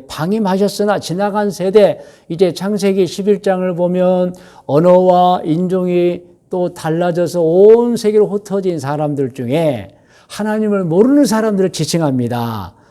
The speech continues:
"자기들의 길을 가게 방임하면 내버려 두었으나." 십칠 절, "그러나 이제 때가 되었어요. 자기를 증언하지 아니하신 것이 아니니 곧 여러분에게 하늘로부터 비를 내리시며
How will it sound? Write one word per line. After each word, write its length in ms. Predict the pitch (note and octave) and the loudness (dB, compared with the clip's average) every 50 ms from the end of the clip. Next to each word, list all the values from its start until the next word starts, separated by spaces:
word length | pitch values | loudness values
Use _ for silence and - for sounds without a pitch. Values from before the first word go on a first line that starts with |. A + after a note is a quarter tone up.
| _ _ _ | _ _ _
"자기들의 560 | - - F3 F3 G#3+ A3+ A#3+ B3 B3 B3 B3 | -8 -4 0 2 4 4 6 6 6 4 4
길을 340 | B3 - G3+ A3 G#3+ G#3+ G#3 | 0 -2 -2 0 0 0 -2
가게 360 | G#3+ D#3 F3 E3+ F#3+ F#3 D#3 | -2 -2 -4 -2 -2 -2 -2
방임하면 640 | - C#3+ D3+ D3+ E3 F3 E3 D#3+ D#3 E3 F3 F3+ D3+ | -4 -6 -6 -4 -4 -4 -4 -4 -4 -4 -4 -2 0
내버려 400 | D3+ E3 F3+ G3+ A#3+ B3 A#3+ G#3+ | 0 2 6 6 8 8 8 6
두었으나." 500 | F3+ G3 G3 F#3 F3+ - F3+ E3+ D#3 B2+ | 6 4 2 2 2 -2 -4 -4 -4 -2
십칠 380 | - G#3 G3+ - G#3+ G3+ F#3+ | -4 -4 -6 0 0 0 0
절, 440 | G3+ F3+ D#3 D#3 E3+ G3 G#3+ A3 A3 - - - - _ _ | 2 2 4 4 6 6 4 4 0 -6 -18 -20 -20 _ _
"그러나 800 | - D#3+ E3 F3+ F3+ F3 F3 F3 F3 F3+ F3+ F3 F3 - - - _ - | 0 2 4 4 4 6 6 6 6 6 4 4 2 -2 -14 -20 _ -10
이제 180 | - C#3+ D#3+ D3+ | -6 -2 -2 0
때가 280 | D#3 G#3+ G#3+ G3 F3+ C#3+ | 0 0 0 0 -2 0
되었어요. 680 | D3 D#3 D#3 D3+ D3+ D#3+ D3 C3+ C3+ D#3 F#3 G3+ G3+ - - - - _ - | 4 4 4 4 4 2 0 2 2 2 2 2 0 -4 -14 -20 -20 _ -12
자기를 560 | - - F3 F3+ F3 G#3+ A3 A3 A3 G#3+ G#3+ | -4 0 0 4 6 8 8 10 8 8 4
증언하지 600 | - - G3+ G#3+ G#3+ G#3+ G#3 G#3 G3 G3 G3+ G3 | 2 0 2 2 4 4 6 4 4 4 2 2
아니하신 540 | F#3+ F#3 F#3 F#3 F#3 F3+ E3+ - E3+ E3+ E3 | 2 0 0 -2 -2 -2 -2 -4 -6 -6 -4
것이 240 | E3 D3+ C3 D3+ D3+ | -4 -4 -4 -4 -6
아니니 540 | B2 B2 B2+ C#3+ D3 C#3+ D3 D3 C#3 B2 C3+ | -4 -2 -2 0 0 2 2 0 -2 -2 0
곧 340 | - G3 G#3+ E3 - - - - - - - _ - | 4 4 4 4 2 -2 -18 -20 -20 -20 -20 _ 0
여러분에게 880 | C#3 D3 E3+ G3+ G#3 G#3 G3+ F#3+ G3+ G3+ G3 F#3+ F#3+ F3+ F#3 F#3 F3+ F3 | 2 4 6 8 8 8 6 6 4 2 4 4 4 4 4 4 4 2
하늘로부터 1080 | D3 - - A3 A#3+ B3+ C4 B3+ B3 A#3+ A3+ D3+ D#3 C#3+ - - D3+ A#2+ - - - - | 0 -2 -4 -2 2 4 4 6 8 8 6 6 6 2 2 0 -2 -2 -4 -10 -18 -14
비를 340 | - - G#3 A3 C4 C4+ B3+ | -4 -2 0 2 4 6 8
내리시며 640 | A#3 G#3 G3 F#3 D#3 - D#3+ D3+ C3+ A2+ G2 F#2 | 8 8 8 6 2 0 -4 -6 -6 -6 -8 -12